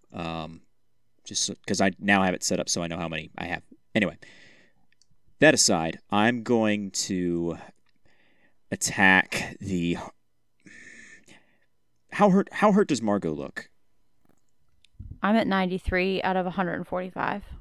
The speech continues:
Speaker 1: I don't know what your actual numbers are, but that sounds like medium, which is fine for me.
Speaker 2: Yeah, it's about
Speaker 1: So,
Speaker 2: medium. Mm-hmm.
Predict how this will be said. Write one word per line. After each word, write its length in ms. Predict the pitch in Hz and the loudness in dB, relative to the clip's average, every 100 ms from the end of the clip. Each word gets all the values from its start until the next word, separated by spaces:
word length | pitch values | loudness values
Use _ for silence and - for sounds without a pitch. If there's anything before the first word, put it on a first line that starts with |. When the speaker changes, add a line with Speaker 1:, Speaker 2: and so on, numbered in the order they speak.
| - _ _ _ | -20 _ _ _
Speaker 1:
I 100 | 101 | 2
don't 160 | 95 - _ _ | 2 0 _ _
know 100 | 107 | 2
what 80 | 101 | 4
your 100 | 80 | 6
actual 320 | 87 95 - 90 | 4 4 2 -2
numbers 320 | 90 87 87 | -2 -2 -2
are, 160 | 82 | -2
but 140 | 82 85 | -4 -2
that 220 | 85 - | -2 -2
sounds 380 | - 92 85 87 | 0 0 0 -2
like 200 | 80 - | -4 -4
medium, 400 | 87 82 80 80 | -4 -2 -4 -6
which 140 | - | -8
is 120 | 87 - | -4 -2
fine 240 | 92 80 | -2 -6
for 120 | 85 | -4
me. 120 | - 226 | 0 2
Speaker 2:
Yeah, 200 | 190 196 - | 2 0 -4
it's 180 | 226 | -4
about 200 | 214 185 | 2 4
Speaker 1:
So, 160 | 170 202 | 4 2
Speaker 2:
medium. 260 | 196 196 190 - | 0 -2 -4 0
Mm-hmm. 220 | 233 233 | 4 4